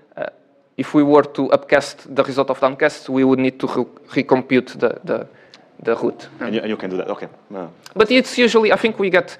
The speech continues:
Speaker 1: because of intersection types, we usually get precise, um,
Speaker 2: Ah.
Speaker 1: results, and so we don't lose much with that,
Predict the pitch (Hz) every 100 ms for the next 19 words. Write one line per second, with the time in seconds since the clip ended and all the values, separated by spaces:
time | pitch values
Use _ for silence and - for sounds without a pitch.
0 | - - 156 165 170 165 160 - 151 147
1 | 143 143 - 139 139 135 139 131 135 -
2 | - - - 120 - 139 127 - - 117
3 | 113 110 _ _ _ _ - - 143 135
4 | 135 151 147 - 131 127 - - 127 127
5 | 120 123 123 120 117 104 117 117 - -
6 | 104 - -